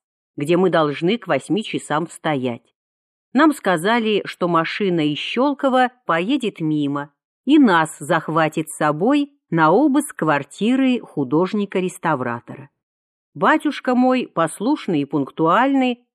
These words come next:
уже в семь часов занял своё место у дверей магазина. Я была с мужем. Лил дождь, дул резкий ветер, но мы с поста своего не сходили.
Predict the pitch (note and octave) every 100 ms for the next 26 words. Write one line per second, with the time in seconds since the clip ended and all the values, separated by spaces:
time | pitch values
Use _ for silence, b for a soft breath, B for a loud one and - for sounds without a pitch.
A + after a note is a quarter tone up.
0 | - C#3+ G3+ - C#4 D#4 C#4+ D#3+ - G3
1 | B3 F3 D3+ F#3 A#3+ A#3 - D#3+ C#3+ C#3
2 | C3+ F#3+ B3 - G#3 C#3+ C3 C3+ C3 E3
3 | D#3+ C#3 B2+ A2 A#2 A2+ C3 _ _ _
4 | _ _ _ - C4+ G#3+ D3+ F#3 - B2
5 | A#2+ A2+ - C#3+ _ _ _ _ _ E3
6 | A3+ D#4+ A#3+ C3+ D3+ D3 - - - _
7 | _ D3+ A3 D4+ A3 D#3+ D3 - - C3+
8 | F#3+ C#4+ - C#4 B3+ _ _ - G#3+ C#4
9 | F4 - E3+ C#3+ - A#3+ C#4+ F3 D3+ C3+
10 | F3+ A#3+ F3+ - C3 B2 A#2+ A#2 A2+ B2+